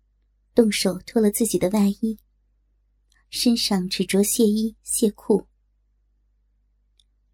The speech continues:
小龙女也有些热，翻过身来，一瞧曼娘的样子，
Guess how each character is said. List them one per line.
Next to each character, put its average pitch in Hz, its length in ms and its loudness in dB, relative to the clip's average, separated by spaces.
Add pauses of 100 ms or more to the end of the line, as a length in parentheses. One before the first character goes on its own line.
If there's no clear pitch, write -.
小 - 200 0
龙 220 200 4
女 214 180 6 (100)
也 247 80 6
有 233 120 6
些 220 200 -2
热， 220 340 -2 (1000)
翻 240 160 0
过 233 120 0
身 226 220 0
来， 180 240 -2 (500)
一 233 140 2
瞧 196 340 -2
曼 220 140 4
娘 190 160 2
的 233 100 -4
样 240 220 4
子， 180 240 -4